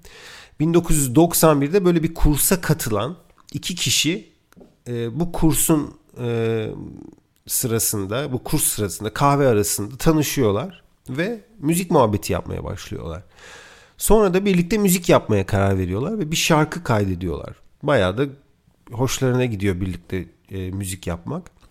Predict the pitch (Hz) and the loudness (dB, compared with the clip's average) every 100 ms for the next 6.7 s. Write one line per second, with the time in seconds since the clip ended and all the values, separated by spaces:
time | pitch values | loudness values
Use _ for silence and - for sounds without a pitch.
0 | - _ _ _ _ _ _ - - - | -20 _ _ _ _ _ _ -20 -14 0
1 | 151 175 139 135 151 190 175 156 - 160 | 2 4 4 4 2 0 0 -2 0 0
2 | 151 156 123 113 - 110 104 101 110 - | 4 4 4 0 0 0 0 0 0 -2
3 | 160 160 156 160 147 131 143 143 143 117 | -2 0 0 2 0 4 4 6 4 2
4 | 95 90 87 92 98 98 101 95 90 - | 0 0 0 -2 -4 -6 -6 -6 -6 -4
5 | 92 - 101 98 95 95 92 82 - 156 | -6 -4 -4 -4 -4 -4 -4 -6 -4 -2
6 | 190 165 - 190 175 - - | 0 -2 0 -4 -2 -4 -4